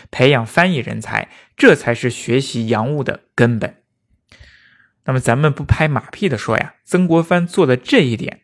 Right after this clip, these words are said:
真的是可以看出来他做事踏实认真，眼光放得长远，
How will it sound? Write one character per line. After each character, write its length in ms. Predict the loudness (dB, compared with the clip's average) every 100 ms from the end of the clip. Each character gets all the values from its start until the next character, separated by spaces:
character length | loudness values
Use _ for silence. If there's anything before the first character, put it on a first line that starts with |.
| _
真 200 | 0 0
的 100 | 0
是 140 | -4
可 160 | -6 -6
以 80 | -8
看 240 | -6 -8
出 160 | -6 -6
来 200 | -6 -8
他 160 | -10 -10
做 260 | -2 -2
事 220 | -2 -4 -6
踏 340 | -2 0 0
实 300 | -2 -6 -8
认 280 | -2 0 0
真， 280 | -2 -8 -10 _ -20 -20 -20 -20 -20 -20 _ _
眼 340 | 0 4 4 4
光 260 | 4 4 -2
放 320 | 0 0 2
得 100 | -2
长 320 | -6 -6 -2
远， 280 | -2 -2 -6